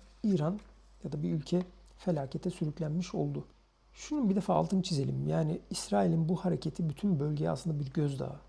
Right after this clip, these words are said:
Yani şu an bazı ülkeler içten içe seviniyor olabilir. Fakat, e, sıranın onlara gelmeyeceğini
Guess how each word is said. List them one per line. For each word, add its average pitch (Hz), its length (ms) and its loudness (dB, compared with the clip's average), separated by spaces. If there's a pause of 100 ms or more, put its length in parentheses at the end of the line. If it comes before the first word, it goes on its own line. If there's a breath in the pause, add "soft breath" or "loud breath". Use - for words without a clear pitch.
(180)
Yani 147 160 -4
şu 165 160 0
an 156 200 0 (360 soft breath)
bazı 170 340 6
ülkeler 156 380 0
içten 196 320 -2
içe 147 160 -4
seviniyor 156 440 0
olabilir. 160 480 0 (420 soft breath)
Fakat, - 640 -6 (440 soft breath)
e, - 40 -6
sıranın 160 400 2
onlara 165 360 4
gelmeyeceğini 160 800 2